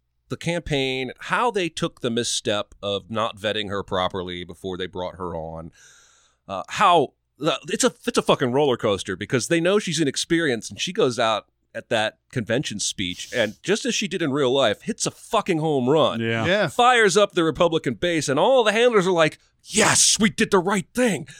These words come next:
Speaker 1: And it's like weeks and months later, they're still learning, like, she can't think of the name of a newspaper and all this other
Speaker 2: <laughs>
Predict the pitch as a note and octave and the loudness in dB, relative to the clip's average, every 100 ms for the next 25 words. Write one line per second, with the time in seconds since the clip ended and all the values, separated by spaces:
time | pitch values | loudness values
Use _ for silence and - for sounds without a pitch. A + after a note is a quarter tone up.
0 | - - G3 D#4+ - D#4+ D#4 G#3+ A3+ C#4+ | -20 -2 0 0 -2 0 0 0 0 2
1 | F4 - B3+ A#3+ C4 C4 G#3 A3+ C4+ A#3 | 2 0 -2 2 0 0 -2 -2 2 0
2 | F#3+ F#3 - C#4+ C4 G#3 A#3 A#3 G3 E3+ | 2 -2 -6 -6 -2 2 4 6 4 4
3 | D3+ - - A3 G#3+ - F#3+ F3 D#3+ F3 | 0 -4 -6 -2 -2 0 0 0 0 2
4 | F3+ F3 E3+ E3+ D#3+ - D#3 A#2+ A#2+ A#2 | 0 0 2 2 0 2 2 2 0 0
5 | B2+ F3 F3+ E3+ D3+ G3 E3+ | 4 4 4 4 4 4 0